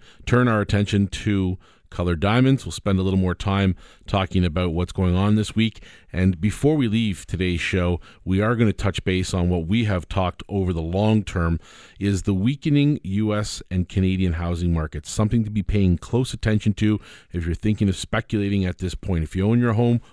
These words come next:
well done. Good advice. That's the way to go. One eight seven seven eight silver, guildhall wealth dot com. You are listening to The Real Money Show with Guildhall Wealth Management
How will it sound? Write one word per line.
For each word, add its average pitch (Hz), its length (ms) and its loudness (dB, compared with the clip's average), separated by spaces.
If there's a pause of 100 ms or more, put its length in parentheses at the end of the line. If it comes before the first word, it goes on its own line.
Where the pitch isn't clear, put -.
well 98 320 0
done. 85 360 -2 (320)
Good 110 120 2
advice. 101 560 -2 (260)
That's 95 260 -4
the 98 80 -4
way 90 140 -2
to 82 80 -6
go. 78 320 -4 (260)
One 104 280 0
eight 156 180 0
seven 127 260 2
seven 120 320 0
eight 107 180 0
silver, 113 460 0
guildhall 113 560 0
wealth 104 300 -2
dot 95 220 -2
com. 117 340 0
You 131 160 2
are 127 120 0
listening 107 380 0
to 113 140 -4
The 95 100 -2
Real 104 300 0
Money 104 240 2
Show 104 160 0
with 90 180 -2
Guildhall 104 400 0
Wealth 90 260 -2
Management 113 520 2